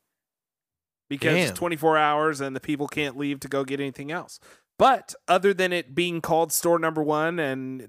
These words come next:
Speaker 1: things like that, uh, they, it's supposedly just like a regular Starbucks. You know, they got the chairs and the seating area, and it's playing that soft little music and everything. It's, it's Starbucks. You go get your double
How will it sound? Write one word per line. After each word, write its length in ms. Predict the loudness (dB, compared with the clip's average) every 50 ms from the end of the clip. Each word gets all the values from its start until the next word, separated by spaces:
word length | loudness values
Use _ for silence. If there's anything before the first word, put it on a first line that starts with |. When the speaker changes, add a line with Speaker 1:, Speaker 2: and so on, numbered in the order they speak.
| _ -6
Speaker 1:
things 240 | -6 -6 -4 -2 -2
like 180 | -2 -2 0
that, 340 | 0 0 0 0 -2 -4 -8 _ _ _ _ _ _ _ _ _ _ -2 2
uh, 340 | 2 4 4 4 2 0 -2 -8
they, 560 | -10 -4 0 0 0 0 0 -2 -4 -6 -10 -14 _ _ _ _ -20 _ _ -20 _ _ _ _ _ -4
it's 440 | -4 -2 0 0 0 0 0 -2 -4 _ _ _ _ _ -4
supposedly 760 | -2 -2 -2 2 4 4 4 4 2 0 -4 -2 -2 -2 -2
just 280 | -2 -2 -2 -2 0 0
like 140 | 0 0
a 40 | 0
regular 300 | 0 0 0 0 -2 -2 -2
Starbucks. 640 | 0 0 2 2 2 2 0 -2 -2 -6 -8 -8 -8
You 80 | -6
know, 160 | -6 -4 -4 -4
they 120 | -2 0
got 180 | 0 0 -2 -2
the 80 | -6
chairs 540 | -8 -4 -2 0 0 0 0 -2 -2 -4 -4
and 460 | -6 -6 -6 -8 -10 -10 -12 -12 -12 -10
the 80 | -8
seating 340 | -6 -4 -4 -4 -4 -4 -4
area, 420 | -2 -2 -2 -2 -2 -2 -2 -2
and 140 | -4 -4 -6
it's 120 | -10 -10 -10
playing 360 | -8 -6 -4 -4 -4 -4 -4
that 240 | -4 -6 -4 -4 -4
soft 500 | -2 0 2 0 0 -2 -4 -16 -18 -20 _ -20 -20 _ _ -2
little 160 | -2 -2 0
music 500 | 0 -2 -2 -2 0 0 -2 -2 -2 -6
and 140 | -6 -4 -2
everything. 680 | -2 -2 -2 -2 -2 -2 -2 -2 -6 -8 -8 -6 -6
It's, 300 | -6 -6 -4 -6 -6 -4 -6
it's 240 | -6 -4 -4 -2
Starbucks. 640 | 0 2 2 2 2 0 -6 -10 -10 -16 -20 -18 -18
You 80 | -20
go 240 | -16 -4 -2 -2 -2
get 240 | 0 -2 -6 -2 0
your 160 | 0 0 0 -2
double 540 | -2 -2 -2 0 0 0 -2 -2 -6 -8